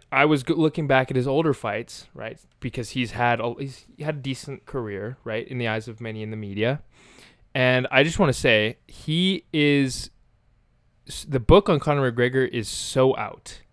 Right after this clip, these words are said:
at this point. Like, the, the recipe is to beat him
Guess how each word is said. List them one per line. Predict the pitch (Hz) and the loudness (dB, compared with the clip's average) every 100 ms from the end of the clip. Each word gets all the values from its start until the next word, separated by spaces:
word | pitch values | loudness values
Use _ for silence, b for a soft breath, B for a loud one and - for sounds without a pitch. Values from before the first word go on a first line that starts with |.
| _ | _
at | 127 | -12
this | 113 107 | -12 -14
point. | - 104 - - _ | -16 -18 -18 -20 _
Like, | 110 110 b b b b b b _ - | -10 -10 b b b b b b _ -14
the, | 127 139 151 | -8 -6 -6
the | 156 143 | -6 0
recipe | 147 170 202 - 175 135 | 0 0 -2 -4 -2 -2
is | 113 | -4
to | - | -6
beat | 123 127 147 | -4 -4 -4
him | 147 180 208 | -2 -2 -4